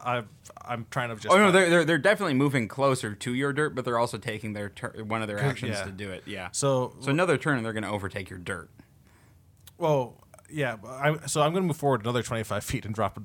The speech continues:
Speaker 1: uh, like, make another pile of dirt. <coughs> Uh, this time I'm going to, like, go to the side just a little bit, just so, like, it's, there's offset, so there's also just blocks of dirt blocking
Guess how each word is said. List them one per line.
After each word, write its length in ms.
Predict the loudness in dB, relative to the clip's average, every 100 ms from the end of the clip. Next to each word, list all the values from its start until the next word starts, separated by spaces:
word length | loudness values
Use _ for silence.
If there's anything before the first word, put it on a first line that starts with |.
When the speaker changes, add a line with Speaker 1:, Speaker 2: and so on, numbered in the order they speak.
| -8
Speaker 1:
uh, 100 | -4
like, 360 | -4 -6 -4
make 120 | -2 -2
another 220 | -2 -4
pile 260 | -2 -2
of 60 | -2
dirt. 300 | -4 -6 -10 -20 -20 -20 _ _ -2
<coughs> 560 | 0 0 2 0 2 -4 -4 -4
Uh, 200 | 0 2
this 200 | 2 0
time 240 | 2 2 4
I'm 120 | 2
going 180 | 4 4
to, 60 |
like, 140 | 2 2
go 120 | 0
to 100 | 0
the 60 | -2
side 400 | 0 0 0 -2
just 220 | -2 -2
a 20 |
little 160 | -2 0
bit, 220 | 0 -2 -8
just 180 | -6 -2
so, 80 | 0
like, 160 | -2 -4
it's, 140 | -8 -6
there's 160 | -6 -4
offset, 420 | -4 -4 -6 -6
so 120 | -8
there's 160 | -6 -4
also 260 | -4 -4 -6
just 300 | -6 -10 -8
blocks 360 | -6 -6 -6 -8
of 240 | -12 -12
dirt 240 | -8 -8 -10 -18
blocking 560 | -8 -8 -8 -10 -12